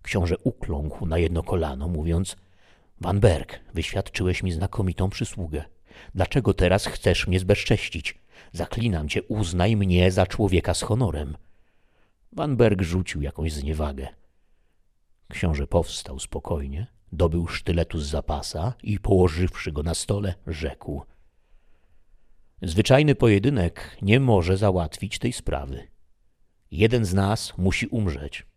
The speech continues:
a im prędzej to nastąpi, tym lepiej. Rzucajmy kości po kolei. Kto więcej wyrzuci, weźmie sztylet i utopi go w sercu przeciwnika".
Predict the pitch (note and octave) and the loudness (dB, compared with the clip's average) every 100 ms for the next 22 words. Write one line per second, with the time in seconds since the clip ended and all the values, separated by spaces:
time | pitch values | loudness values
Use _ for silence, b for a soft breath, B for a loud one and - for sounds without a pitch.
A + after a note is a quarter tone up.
0 | _ - F2 E2+ G2 G2+ F2 D#2+ E2+ E2+ | _ -4 -2 2 4 4 2 -2 -2 -4
1 | - A2+ G2+ D#2+ D#2 b b b - G#2 | -2 -2 0 -4 -6 b b b -2 2
2 | A2 D2+ C2+ C#2 C2+ C#2+ _ _ _ _ | 2 0 -4 -6 -8 -10 _ _ _ _
3 | b b F2+ F#2+ A2+ G#2+ G#2+ - G2+ - | b b -4 6 6 8 4 2 2 2
4 | - F2+ - E2+ D2 C2+ - _ - B2+ | 0 0 2 0 -2 -6 -10 _ 0 2
5 | G#2+ G2+ F2 D#2 E2+ G2 G#2 F2 F2 B | 4 0 0 0 0 0 -2 0 -2 B
6 | B B G2+ D2+ D#2+ - - G2+ E2 - | B B 2 4 0 -2 2 2 2 -2
7 | - - - D3 - G2 - D#2 - - | -16 -8 -6 -4 0 0 0 -6 -8 -4
8 | - D#2 - - - E2+ F#2+ D#2+ C#2 D#2+ | -2 -2 -4 -8 -8 -8 -8 -8 -10 -10
9 | - | -12